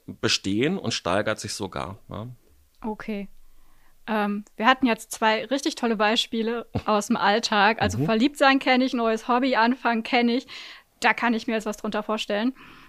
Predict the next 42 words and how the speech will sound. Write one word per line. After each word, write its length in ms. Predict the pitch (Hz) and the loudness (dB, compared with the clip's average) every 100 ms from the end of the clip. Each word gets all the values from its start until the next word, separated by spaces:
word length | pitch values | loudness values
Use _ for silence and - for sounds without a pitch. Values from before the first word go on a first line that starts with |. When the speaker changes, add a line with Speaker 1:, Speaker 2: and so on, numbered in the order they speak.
| - _ - - | -20 _ -20 -6
Speaker 2:
Und 400 | 233 214 220 - _ _ | 0 2 2 -2 _ _
wie 180 | 202 240 | -2 4
genau 240 | 285 262 | 6 6
sieht 160 | 247 247 | 6 2
das 120 | 240 | 0
jetzt 200 | 240 233 | -2 0
bei 80 | 233 | 2
Mediensucht 480 | 220 220 208 202 196 | 4 4 0 -2 -4
aus? 200 | - 190 | -4 -2
Du 60 | |
hast 120 | 233 226 | -2 2
grad 180 | 269 | 0
so 60 | - | 0
ein 240 | 247 269 | -4 -2
bisschen 260 | 254 277 285 | -4 -2 -2
schon 220 | - 254 | 0 0
angedeutet, 1120 | 208 240 262 262 262 - 247 247 247 247 240 | 2 2 2 2 0 -4 0 4 4 4 0
wie 60 | 240 | -2
es 100 | 233 | -4
beim 200 | 220 214 | -4 -4
Zocken 320 | - 311 311 | -2 0 2
aussehen 480 | 277 277 277 285 269 | 4 4 4 2 0
kann. 260 | - 254 262 | 2 4 4
Speaker 1:
Mhm. 140 | - - - - | 0 -8 -20 -2
Speaker 2:
Aber 320 | - 240 240 220 | 4 6 6 4
wir 120 | 233 | 2
haben 160 | 240 | 4
ja 80 | 233 | 2
nicht 240 | 226 233 247 | 0 0 2
nur 380 | 233 233 226 | 4 4 2
die 80 | 220 | 0
Computerspielsucht, 760 | 220 208 277 294 - 269 254 247 | -4 -4 -2 -2 0 2 2 0
sondern 280 | 233 226 208 | -2 -2 -2
auch 160 | 208 | -4
Social 260 | - 226 233 | -4 -4 2
Media 420 | 247 240 240 233 | 2 4 4 4
oder 140 | 240 | 2
Pornografie, 720 | 233 233 220 - 214 277 294 | -2 -4 -4 -4 -2 4 4
die 80 | 285 | 4
problematisch 680 | 269 285 269 247 240 233 - | 0 0 4 6 4 2 0
werden 220 | 226 220 | 0 0
können. 320 | - 226 220 | -2 -2 -2